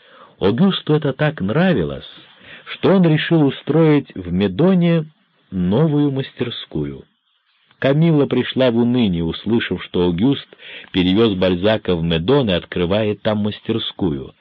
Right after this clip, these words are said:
Загородный дом был для нее запретным местом. «Снова его эгоизм и упрямство», — думала она.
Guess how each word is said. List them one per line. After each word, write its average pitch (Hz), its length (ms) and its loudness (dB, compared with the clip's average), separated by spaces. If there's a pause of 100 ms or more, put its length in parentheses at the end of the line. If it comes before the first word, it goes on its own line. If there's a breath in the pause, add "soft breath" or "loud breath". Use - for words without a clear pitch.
(380 loud breath)
Загородный 123 760 0
дом 131 360 2
был 123 240 2
для 110 180 2
нее 110 340 0
запретным 101 760 -4
местом. 76 640 -8 (680)
«Снова 110 500 0
его 92 420 0
эгоизм 98 600 -2
и 104 160 -8
упрямство», — 90 960 -4 (380)
думала 85 480 -2
она. 85 280 -8